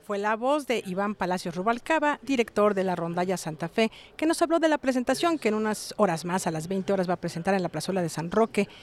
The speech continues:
Y también en esta primera parte del programa abordé el tema de exposiciones que se encuentran en esta sesenta y cuatro Filug.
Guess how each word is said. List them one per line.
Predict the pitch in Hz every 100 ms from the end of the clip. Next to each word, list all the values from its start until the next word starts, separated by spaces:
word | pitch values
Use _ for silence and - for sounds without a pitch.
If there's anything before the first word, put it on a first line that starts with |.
| - -
Y | 208
también | 190 202
en | 214
esta | 196 202
primera | - 185 185
parte | - 180 185
del | 165
programa | 160 180 220 247 247
abordé | 247 277 196 185 190 -
el | 170
tema | - 220 214 208
de | 214
exposiciones | - - - 175 190 285 294 - - - -
que | 320
se |
encuentran | 285 - 247 233 240
en | 196 185
esta | 175 - 208
sesenta | 180 175 170
y | 156
cuatro | 180 185
Filug. | 170 165 165 -